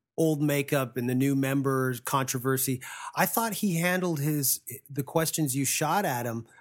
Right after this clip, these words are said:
uh, with, with grace, and he made some really good points about it. Uh, but I'm still a purist in that I want Eric to become, uh, to, to step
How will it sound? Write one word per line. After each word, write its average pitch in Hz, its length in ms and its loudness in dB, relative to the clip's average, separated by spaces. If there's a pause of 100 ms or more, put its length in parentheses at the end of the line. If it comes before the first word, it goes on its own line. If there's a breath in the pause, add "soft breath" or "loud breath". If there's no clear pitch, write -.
(200 loud breath)
uh, 127 600 2 (140)
with, 135 380 0 (200)
with 135 260 0
grace, 160 680 2
and 147 260 2
he 143 120 0
made 175 260 2
some 156 160 2
really 156 240 2
good 139 220 -2
points 160 560 0 (420 loud breath)
about 143 440 2
it. 127 200 -4 (640)
Uh, 139 440 2 (300)
but 165 160 4
I'm 170 160 4
still 190 420 2
a 165 80 0
purist 185 880 0 (500 loud breath)
in 143 180 2
that 131 360 0 (680)
I 131 100 2
want 139 380 2
Eric 143 500 0 (220)
to 151 160 2
become, 139 760 0 (960)
uh, 139 60 -6
to, 131 140 -2
to - 300 0
step - 360 0